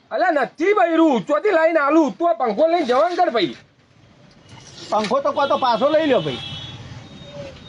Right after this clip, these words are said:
Speaker 2: લેવું જ પડશે તમારે.
Speaker 1: લેવું જ પડશે.
Speaker 2: હા.
Speaker 1: પાવર?
Speaker 2: પાવર નહીં કહું, તમારે લેવું પડશે યાર.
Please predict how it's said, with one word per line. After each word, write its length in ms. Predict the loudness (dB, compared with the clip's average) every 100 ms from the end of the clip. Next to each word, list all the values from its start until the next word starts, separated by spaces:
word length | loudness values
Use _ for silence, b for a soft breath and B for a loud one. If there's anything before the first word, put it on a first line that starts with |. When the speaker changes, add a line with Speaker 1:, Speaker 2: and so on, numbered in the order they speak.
| -6 0
Speaker 2:
લેવું 320 | 2 2 0
જ 40 | -4
પડશે 340 | -6 -4 -6
તમારે. 300 | -6 -10 -16 -20 -20 -20 -20 -20 -6
Speaker 1:
લેવું 240 | -2 -2 -2
જ 60 |
પડશે. 280 | -4 -6 -10 -4
Speaker 2:
હા. 200 | -2 0 -4 -14 -14 -12 -12 -14 -16 -8 -6 -4 -4 -6 -12 -14 -14 -16 -18 -18 -16 -16 -16 -18 -14 -8 -4
Speaker 1:
પાવર? 300 | 0 2 0 -4 -16 -20 -20 -20 -6
Speaker 2:
પાવર 300 | 0 2 2
નહીં 260 | 2 0 2
કહું, 340 | 2 2 2
તમારે 260 | 2 2 4
લેવું 260 | 4 2
પડશે 340 | 0 -2 0 2
યાર. 260 | 2 0